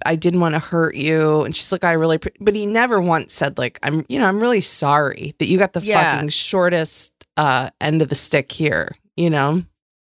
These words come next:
Speaker 2: No, he didn't. And I did love in that moment when she was like, and he was like, "It's not your fault." She's like, "Oh, no, I know." And
Speaker 1: Yes, me too.
Speaker 2: she,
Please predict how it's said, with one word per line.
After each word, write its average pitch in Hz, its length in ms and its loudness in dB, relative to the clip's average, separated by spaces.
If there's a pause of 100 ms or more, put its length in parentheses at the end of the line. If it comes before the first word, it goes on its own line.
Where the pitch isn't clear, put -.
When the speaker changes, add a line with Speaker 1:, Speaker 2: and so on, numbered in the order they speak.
(340)
Speaker 2:
No, 185 220 2
he 180 180 -12
didn't. 165 440 0
And 170 100 -2
I 170 80 2
did 202 240 -2
love 165 240 2
in 151 100 -6
that 135 160 2
moment 131 400 0
when 117 80 -2
she 165 160 0
was 143 180 0
like, 123 360 -2
and 147 160 2
he 151 80 0
was 139 120 -4
like, 127 160 0
"It's - 140 -8
not 160 140 0
your 160 100 -2
fault." 151 300 0
She's 165 160 -4
like, 151 200 -2
"Oh, 214 120 2
no, 214 160 0
I 202 140 2
know." 147 300 -2 (440)
And 160 340 0
Speaker 1:
Yes, 226 640 -2
me 151 160 0
too. - 180 2
Speaker 2:
she, 175 280 0